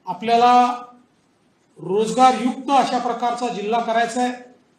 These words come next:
याला Steel Hub of India म्हणून आपल्याला विकसित करायचं आहे आणि हा विकास करत असताना या जिल्ह्याचं जे प्राकृतिक सौंदर्य आहे, इथलं जल, जमीन आणि जंगल जे आहे,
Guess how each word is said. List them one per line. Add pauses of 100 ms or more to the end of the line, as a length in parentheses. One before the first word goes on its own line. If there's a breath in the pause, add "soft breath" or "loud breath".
(320)
याला
Steel
Hub
of
India
म्हणून
आपल्याला
विकसित
करायचं
आहे (880)
आणि
हा
विकास
करत
असताना (1040)
या (100)
जिल्ह्याचं
जे (720)
प्राकृतिक
सौंदर्य
आहे, (760)
इथलं (220)
जल, (260)
जमीन
आणि
जंगल
जे
आहे,